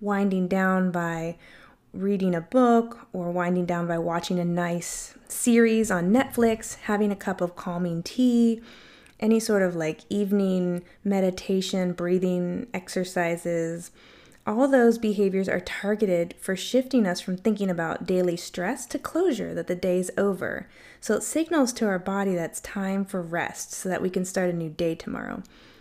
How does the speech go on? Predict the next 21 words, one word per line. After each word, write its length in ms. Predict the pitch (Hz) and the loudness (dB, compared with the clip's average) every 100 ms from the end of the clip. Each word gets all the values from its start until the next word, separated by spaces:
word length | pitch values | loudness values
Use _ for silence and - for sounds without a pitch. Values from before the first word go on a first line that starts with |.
| - - | -20 -14
So 280 | - 285 262 | -2 2 2
you 220 | 220 240 | 2 0
can 180 | 349 349 | -2 -4
play 280 | - 269 | 2 4
around 340 | 262 233 208 208 | 4 4 2 2
and 100 | 190 | 0
experiment 760 | 185 - 214 208 185 170 170 | -4 -6 -2 0 0 0 -2
with 240 | 185 185 - | -2 -4 0
different 560 | 202 202 202 196 185 - - - - | 0 0 -4 -2 -4 -8 -20 -20 -8
sort 260 | 208 202 | 0 0
of 100 | 185 | 2
behaviors 600 | 202 196 202 214 240 220 | 0 0 2 4 4 4
and 160 | 190 170 | 2 -2
rituals 440 | 226 214 185 170 | -4 -2 -2 -2
which 140 | 180 - | -4 -6
signal 560 | - 262 262 214 175 | -2 2 4 2 2
the 160 | 175 - | -2 -2
end 180 | 165 160 | -4 -6
of 100 | 165 | -6
the 100 | 165 | -4
day. 480 | 240 302 - - | -2 -2 -4 -8